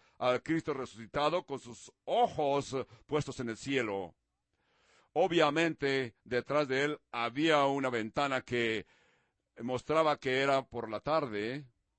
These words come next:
También detrás de él en la pared se pueden ver los, ah,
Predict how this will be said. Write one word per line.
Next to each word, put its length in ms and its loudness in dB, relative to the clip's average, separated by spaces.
También 540 0
detrás 640 2
de 280 4
él 80 2
en 100 2
la 120 0
pared 320 2
se 140 -8
pueden 300 -4
ver 140 2
los, 320 -4
ah, 320 2